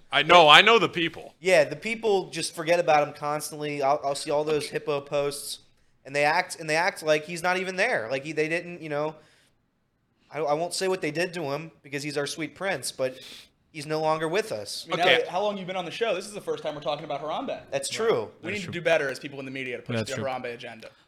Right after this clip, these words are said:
Speaker 1: I got two big things. I'm glad this is, this is being brought up.
Speaker 4: This is, this is, Paul,
Speaker 1: We
Speaker 4: this
Speaker 1: have
Speaker 4: is
Speaker 1: never talked about this, and I'm glad. This is a perfect opportunity. One,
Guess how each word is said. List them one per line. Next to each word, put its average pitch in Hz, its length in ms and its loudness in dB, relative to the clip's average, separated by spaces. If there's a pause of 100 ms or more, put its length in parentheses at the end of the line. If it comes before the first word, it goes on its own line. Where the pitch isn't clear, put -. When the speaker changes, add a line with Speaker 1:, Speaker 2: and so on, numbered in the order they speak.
(320)
Speaker 1:
I 170 120 2
got 147 220 8
two 156 100 -2
big 120 220 0
things. 90 340 -10
I'm 113 80 -12
glad 123 240 4
this 113 160 -4
is, 107 180 -10 (120)
this 120 180 -6
is 110 80 -10
being 107 300 -4
brought 92 280 -2
up. 90 120 -8
Speaker 4:
This 156 200 0
is, 143 200 -4
this 147 240 -4
is, 135 260 -10 (100)
Paul, 135 400 0
Speaker 1:
We 143 180 2
Speaker 4:
this 160 140 6
Speaker 1:
have 135 80 -4
Speaker 4:
is 143 60 0
Speaker 1:
never 151 240 6
talked 139 320 6
about 120 180 4
this, 123 180 -2
and 120 100 -6
I'm 104 100 -6
glad. 98 340 2
This 104 200 -6
is 101 80 -12
a - 20 -20
perfect 113 380 0
opportunity. 92 640 -2 (100)
One, 123 340 4